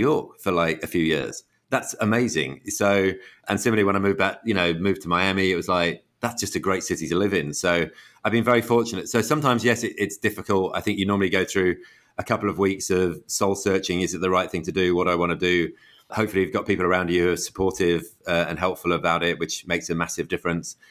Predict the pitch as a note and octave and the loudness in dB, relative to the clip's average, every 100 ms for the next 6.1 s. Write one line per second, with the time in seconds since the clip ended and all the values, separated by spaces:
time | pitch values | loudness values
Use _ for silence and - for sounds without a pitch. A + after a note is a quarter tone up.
0 | _ _ _ A#2 B2 A#2+ A#2 A#2 A2+ G#2 | _ _ _ 0 2 4 4 4 2 0
1 | G2 G2+ - G2 F#2 F2+ G2 F2 G2 F2+ | 2 0 0 -2 0 0 0 0 0 2
2 | F2 F#2+ F#2 - D#2+ D#2+ D#2+ F#2 D#2+ D#2+ | 2 2 0 -2 -6 -6 -4 0 0 0
3 | - F2+ F2 E2+ E2+ E2 F#2+ C3+ B2+ G#2 | 0 0 0 0 -2 -2 -2 0 2 2
4 | G2+ G2+ F#2 F2+ E2 E2+ G2 F2+ E2 F2 | 2 0 0 0 0 0 -2 -2 0 0
5 | E2 D#2+ E2+ E2+ F2 D#2+ - F2 E2+ E2 | 0 0 0 0 0 -2 -2 -2 0 0
6 | E2 | -2